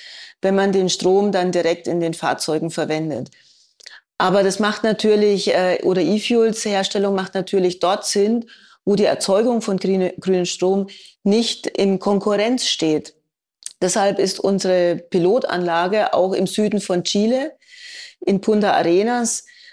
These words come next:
Das ist, äh, weit weg von anderen Nutzern von grüner Energie, ein relativ dünn besiedeltes Land.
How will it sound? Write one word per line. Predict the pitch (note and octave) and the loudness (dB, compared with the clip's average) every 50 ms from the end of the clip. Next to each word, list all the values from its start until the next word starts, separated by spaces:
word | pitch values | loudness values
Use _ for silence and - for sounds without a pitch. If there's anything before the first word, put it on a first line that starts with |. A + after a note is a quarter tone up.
| _ _ - | _ _ -2
Das | G3 G3 G3 | -2 0 2
ist, | G3+ G3 G3+ G3 - - - - | 2 2 2 0 -2 -4 -2 -2
äh, | A2 A#2 E3+ F#3 F3+ F3+ F3+ F3+ F3+ D#3+ - | 0 0 2 2 2 0 0 0 -2 -2 -2
weit | F3+ E3+ F3+ G3 G#3 F3+ F3 | 0 0 2 2 2 0 0
weg | F3+ G3+ A3 G#3+ | 0 0 0 -2
von | - - - G3+ F#3+ | -6 -4 -2 -2 -2
anderen | - - E3+ F#3+ G3+ G#3+ G#3 G3 G3 F#3+ F#3 - - | -2 0 0 0 2 2 2 2 0 0 -2 0 0
Nutzern | F#3 G3 A#3+ B3+ B3 - - G#3+ G#3 G#3 G#3+ | 0 0 0 0 -2 -2 -2 0 0 0 -2
von | G3+ - G#3 G3 F#3+ | -2 -2 -2 -2 -2
grüner | - G3+ G3+ G3+ G3+ G3+ G3 - | -2 -2 0 0 0 0 0 0
Energie, | - F#3 F3+ F3 F3 G3 G#3+ B3 C#4 C#4 C#4+ B3+ - _ _ - | 0 0 0 -2 -2 0 0 0 0 0 -2 -6 -10 _ _ -6
ein | - A#2+ D3 F3 F3 F3+ | -4 -2 -2 0 0 0
relativ | F3 E3+ F3+ F#3+ F#3 F#3 - F#3+ F3 - | 0 2 2 0 0 0 -2 -4 -4 0
dünn | - G3 G3+ G3+ | 0 0 2 2
besiedeltes | F#3+ G3 G3 - G#3 F#3 F#3 F3+ D3+ E3+ E3+ - - | 0 0 0 0 0 2 2 2 2 0 -2 0 0
Land. | F#3 F#3 G3+ A3+ B3+ C4 - | 0 0 0 0 -2 -2 -4